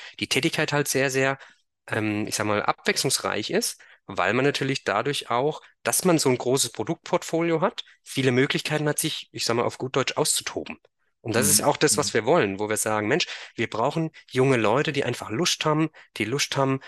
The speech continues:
Speaker 1: was, äh, was mitzugestalten, die auch gestalten dürfen." Also es ist ja oftmals auch dieses Thema, ne,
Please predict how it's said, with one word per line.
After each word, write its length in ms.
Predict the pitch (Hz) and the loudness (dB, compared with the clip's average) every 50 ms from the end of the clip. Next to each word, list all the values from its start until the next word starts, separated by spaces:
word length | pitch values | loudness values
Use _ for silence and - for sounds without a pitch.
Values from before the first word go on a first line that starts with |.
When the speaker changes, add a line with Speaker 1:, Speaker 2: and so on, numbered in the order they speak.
| - _ | -18 _
Speaker 1:
was, 360 | - 110 110 - - - - - | -4 -2 -2 -2 -4 -6 -8 -6
äh, 240 | 113 113 107 101 - | -2 -2 -2 -2 -2
was 220 | 95 101 101 - 127 | -2 -2 0 2 2
mitzugestalten, 1080 | 156 175 - - - 170 - - - - - 101 110 123 135 143 139 - 143 139 139 - - - _ - | 0 0 0 -2 -4 -2 -2 -2 -2 0 0 0 2 4 2 2 2 0 -2 -4 -4 -4 -10 -18 _ 0
die 140 | 139 139 | 0 2
auch 120 | 135 139 - | 2 0 2
gestalten 480 | - 131 - - 131 135 135 - 113 | 0 0 2 2 2 2 2 0 0
dürfen." 360 | - 170 208 196 - 107 95 - - | 2 2 0 2 0 -4 -4 -4 -4
Also 160 | - 107 110 101 - - - | -2 -2 -2 -4 -8 -14 -12
es 140 | - 110 113 | -8 -4 0
ist 120 | 131 - | 2 2
ja 120 | - 120 - | 2 2 0
oftmals 320 | 143 - - 151 143 139 | 0 2 2 2 4 4
auch 160 | - 139 139 | 4 2 2
dieses 320 | - - 139 131 131 - - | 2 -2 -4 0 0 0 2
Thema, 320 | - 139 139 147 143 131 | 2 2 2 2 2 2
ne, 160 | 123 131 165 | 2 0 0